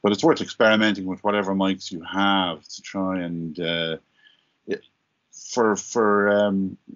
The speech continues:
for, for recording in a room like that, I often find that a dynamic microphone, would you believe,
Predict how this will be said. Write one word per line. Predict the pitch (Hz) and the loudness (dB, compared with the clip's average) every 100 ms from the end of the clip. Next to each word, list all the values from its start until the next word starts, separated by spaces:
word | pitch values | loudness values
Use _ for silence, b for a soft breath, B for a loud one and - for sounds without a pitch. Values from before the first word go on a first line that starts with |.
| _ - | _ -8
for, | 95 92 90 90 - | -4 -2 -4 -8 -4
for | 101 | -2
recording | 98 101 135 123 107 | -2 2 4 6 4
in | 98 | 2
a | |
room | 92 104 107 | 2 0 0
like | 95 85 | -2 0
that, | 95 92 | 0 2
I | 92 | 4
often | 95 98 95 | 2 -2 -8
find | - 101 95 95 85 - 76 - - | -4 0 0 -2 -4 -14 -20 -20 -8
that | 85 87 | -6 -6
a | |
dynamic | - 95 95 95 127 123 - | -2 0 2 2 0 -4 -6
microphone, | 92 82 85 85 82 80 | -6 -6 -8 -6 -6 -6
would | 78 | -10
you | 76 | -10
believe, | 73 82 85 80 | -8 -4 -4 -4